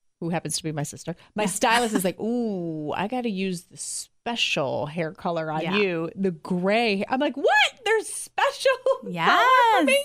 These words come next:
Speaker 2: Yeah.
Speaker 1: So anyhow, so I told him, "Okay, I'm gonna go gray. Okay, we're gonna do, fine, honey, go for it." Erica, I couldn't do it.
Speaker 2: I know.
Speaker 1: I looked ridiculous. It really messed with my head. And again,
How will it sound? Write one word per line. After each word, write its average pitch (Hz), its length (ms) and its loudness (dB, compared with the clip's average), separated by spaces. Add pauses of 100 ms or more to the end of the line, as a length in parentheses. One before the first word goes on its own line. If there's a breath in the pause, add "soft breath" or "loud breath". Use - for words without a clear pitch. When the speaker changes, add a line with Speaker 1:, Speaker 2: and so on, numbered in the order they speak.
Speaker 2:
Yeah. 247 300 2 (360)
Speaker 1:
So 285 160 0
anyhow, 220 380 2
so 226 200 0
I 214 180 2
told 208 240 -4
him, 180 100 -4
"Okay, 185 220 -2
I'm 175 180 -2
gonna 185 140 -2
go 180 140 0
gray. - 380 -6
Okay, 294 220 -2 (140)
we're 262 160 -6
gonna 214 180 -2
do, - 160 -14 (400)
fine, 302 320 -4
honey, 285 260 0
go 240 220 0
for 170 260 -4
it." 151 120 -6 (760)
Erica, 285 360 0
I - 60 -2
couldn't 196 260 -2
do 160 180 -2
it. 143 120 -4 (400)
Speaker 2:
I 151 60 -16
know. 165 300 -6 (200)
Speaker 1:
I 180 260 2
looked 185 460 -2
ridiculous. 165 720 -4
It 220 220 0
really 220 600 0 (160)
messed 190 400 0
with 196 140 -2
my 180 180 0
head. 165 260 0
And 208 120 0
again, 254 460 0